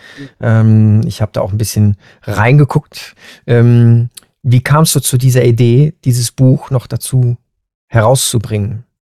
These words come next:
Speaker 1: Also ich hab halt über die vielen Jahre alles gesammelt, was ich so von Yogananda und Swami Kriyananda über Yoga gelernt habe und auch direkt vom Swami Kriyananda gelernt habe.
Speaker 2: Ja.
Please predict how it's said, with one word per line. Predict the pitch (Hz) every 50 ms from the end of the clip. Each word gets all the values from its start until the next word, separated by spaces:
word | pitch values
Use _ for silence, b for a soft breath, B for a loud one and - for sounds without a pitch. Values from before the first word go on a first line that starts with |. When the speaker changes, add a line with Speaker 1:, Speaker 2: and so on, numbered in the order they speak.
| _ _ _ B B B B B B B B B B B B B B B B B _ _ _
Speaker 1:
Also | 175 180 190 185 190 190
ich | 170 143 - 165
hab | 170 165 -
halt | 147 151 151 151 147 - - - -
über | - 180 160 160 156 151 147
die | 147 147 143
vielen | - - - 180 190 185 175 175
Jahre | 156 151 151 151 151 143 135 160 - -
alles | 165 170 180 180 180 156 - -
gesammelt, | - 160 - - 156 156 165 170 165 165 165 156 151 - - _
was | 156 156 147 - -
ich | 151 139 - -
so | - - 151 147 147 143 135 131 127 - b b b b b b
von | _ - 147 143
Yogananda | 139 147 151 139 147 139 139 147 160 170 170 160
und | 143 135
Swami | - 147 139 139 139
Kriyananda | - - 156 151 151 147 143 139 139 135 139 -
über | - 147 131 143 139
Yoga | 131 139 143 143 139 139 135 135 139 139 - _
gelernt | - 147 135 131 131 135 143 156 170 180 175 - -
habe | 139 143 143 147 143 147 -
und | - 156 139 147
auch | 139 - - _ _ -
direkt | 185 190 185 180 165 - -
vom | - 147 135
Swami | - - - 143 135 135 139 135 -
Kriyananda | - - 143 135 131 135 135 131 127 135 127
gelernt | - 143 127 127 131 131 131 131 131 -
habe. | 131 131 131 127 143 143 143 B B B B
Speaker 2:
Ja. | B 107 101